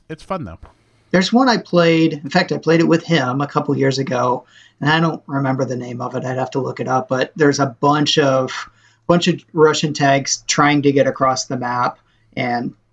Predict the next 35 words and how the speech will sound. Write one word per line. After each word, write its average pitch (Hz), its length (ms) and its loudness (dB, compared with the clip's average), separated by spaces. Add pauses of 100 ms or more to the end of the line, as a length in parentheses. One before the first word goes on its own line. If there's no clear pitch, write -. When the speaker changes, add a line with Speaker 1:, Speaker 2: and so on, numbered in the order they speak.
(120)
Speaker 2:
fewer 170 420 4
German 139 400 -4
tanks 127 360 -8
trying - 260 -8
to - 80 -14
stop - 400 -8
them. - 160 -20 (100)
And 123 320 -10 (520)
it 160 60 2
was 147 180 2
one 165 200 4
of 160 60 0
the 151 80 -4
most 143 240 -2
fun 139 160 -4
scenarios 131 420 -2
I've 123 140 -6
ever 127 160 -4
played. 131 280 -2
It 147 80 -2
literally, 143 420 4
it 143 40 6
was 143 120 2
one 147 100 2
of 147 80 2
those 151 160 4
ones 165 160 2
that 123 80 -10
came 135 160 -4
down 131 220 0
to - 120 -10
the 139 280 4
last 131 320 0
die 131 140 2
roll. - 300 -8